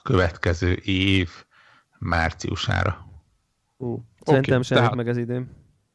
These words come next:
Speaker 2: Ugye mikor is jelentették be ezt a játékot? Tavaly E hármon, ugye?
Speaker 1: Hmm, azt hiszem tavaly, ja, tavaly környéke.
Speaker 2: Most, hogyha álta-, általánosan, ö, nem jelennek meg más éven belül ezek a játékok, amiket még bejelentenek.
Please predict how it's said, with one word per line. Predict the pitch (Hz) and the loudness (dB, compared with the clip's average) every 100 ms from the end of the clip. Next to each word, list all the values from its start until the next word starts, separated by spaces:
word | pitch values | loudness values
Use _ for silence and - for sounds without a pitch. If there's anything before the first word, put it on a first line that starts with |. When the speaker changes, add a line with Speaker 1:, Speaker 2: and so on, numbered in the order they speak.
| _ _ | _ _
Speaker 2:
Ugye | - 143 | 2 4
mikor | 156 202 180 | 4 4 2
is | - | 2
jelentették | 143 151 151 156 - 147 | 2 2 4 2 0 -2
be | 147 | 0
ezt | 147 - | -2 -2
a | |
játékot? | 156 151 147 139 110 - - | 0 0 -2 -2 -4 -6 -6
Tavaly | - 120 113 113 | 0 2 4 2
E | 110 | 0
hármon, | 110 107 110 104 104 | 0 -2 -4 -8 -2
ugye? | 135 131 113 - _ _ _ _ _ | 0 0 -2 -12 _ _ _ _ _
Speaker 1:
Hmm, | 311 247 | 0 4
azt | 175 | 4
hiszem | - 104 95 | 4 2 2
tavaly, | 104 98 101 98 - | 2 4 2 0 -2
ja, | 110 | -4
tavaly | 104 113 110 | 0 0 0
környéke. | - 113 110 - 113 85 - _ _ _ _ _ | 0 0 -2 -2 -4 -6 -18 _ _ _ _ _
Speaker 2:
Most, | 120 123 - | -6 -6 -4
hogyha | 127 120 - 123 120 123 - | -2 -2 0 4 4 4 0
álta-, | - 147 147 - - | 2 4 2 0 -2
általánosan, | 151 147 143 123 117 117 113 - 120 117 120 120 - | 2 2 2 0 0 -2 -4 -4 -2 0 -2 -6 -14
ö, | - 117 113 | -4 0 2
nem | 117 127 117 | 2 2 4
jelennek | 107 104 101 110 | 2 2 -2 -2
meg | 113 101 | -4 -2
más | 104 107 - | -2 -2 -2
éven | 107 104 104 | 0 0 0
belül | 104 104 | 2 2
ezek | 110 113 | 2 2
a | |
játékok, | 107 107 113 113 | 2 2 0 -2
amiket | 110 110 113 113 | -2 -2 -2 0
még | 110 | -2
bejelentenek. | 117 107 113 113 117 113 113 | 2 2 0 -2 -2 -2 -4